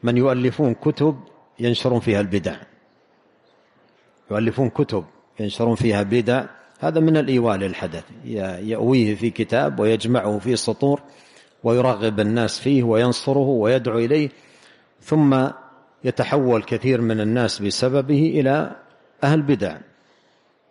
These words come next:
يوقعهم ب-، في كتابه هذا الذي نصر فيه البدعة، ي-، يوقعهم في البدعة، وهذا إثمه عند الله عظيم، لأن الله يقول: "ليحملوا أوزارهم كاملة يوم القيامة ومن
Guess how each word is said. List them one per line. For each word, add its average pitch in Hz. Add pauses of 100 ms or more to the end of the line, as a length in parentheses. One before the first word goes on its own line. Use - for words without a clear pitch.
(460)
يوقعهم 104
ب-، 98
في 117
كتابه 110
هذا 101
الذي 95
نصر 113
فيه 104
البدعة، 117 (760)
ي-، 104
يوقعهم 120
في 117
البدعة، 92
وهذا 135
إثمه 113
عند 123
الله 120
عظيم، 104 (840)
لأن 113
الله 113
يقول: 104
"ليحملوا 110
أوزارهم 104
كاملة 107
يوم 113
القيامة 123
ومن 139